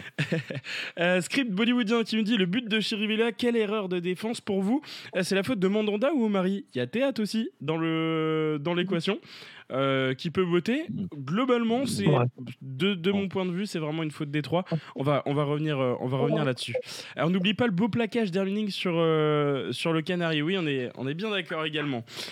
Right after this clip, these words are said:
Speaker 2: Erling
Speaker 1: Messieurs,
Speaker 2: top.
Speaker 1: euh, passons au top flop. On sera d'accord, mais je pense qu'il peut y avoir quelques petits débats, quelques petites découvertes. Il y a plusieurs joueurs qui ont été bons. Euh,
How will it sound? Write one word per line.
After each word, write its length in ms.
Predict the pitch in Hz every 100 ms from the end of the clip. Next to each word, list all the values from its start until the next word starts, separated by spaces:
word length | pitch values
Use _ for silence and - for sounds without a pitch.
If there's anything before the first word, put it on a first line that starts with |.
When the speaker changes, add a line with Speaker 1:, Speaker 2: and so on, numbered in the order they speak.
| - -
Speaker 2:
Erling 180 | 113 254
Speaker 1:
Messieurs, 420 | 240 294 214 123
Speaker 2:
top. 80 | - - - 139
Speaker 1:
euh, 640 | 185 180 175 170 165 151 - 131
passons 260 | 196 190 220
au 100 | 208
top 180 | 208
flop. 240 | - 196 233 - - _ - - 147
On 720 | 165 165 160 156 156 156 156
sera 480 | - 160 165 160 156
d'accord, 540 | 156 151 175 330 190 185
mais 300 | 131 131 196 453
je 80 | -
pense 260 | - 320 -
qu'il 100 | -
peut 120 | 240
y 80 | 202
avoir 220 | 247 -
quelques 260 | 233 -
petits 180 | 202 -
débats, 300 | 196 151 143 - -
quelques 220 | 156 160
petites 220 | - 175
découvertes. 440 | 165 151 135 165 151
Il 40 |
y 0 |
a 40 |
plusieurs 300 | 131 147 165
joueurs 200 | 151 160
qui 120 | 156 139
ont 80 |
été 180 | 120 131
bons. 160 | 113 - - - - - - -
Euh, 800 | 147 151 156 156 151 147 147 147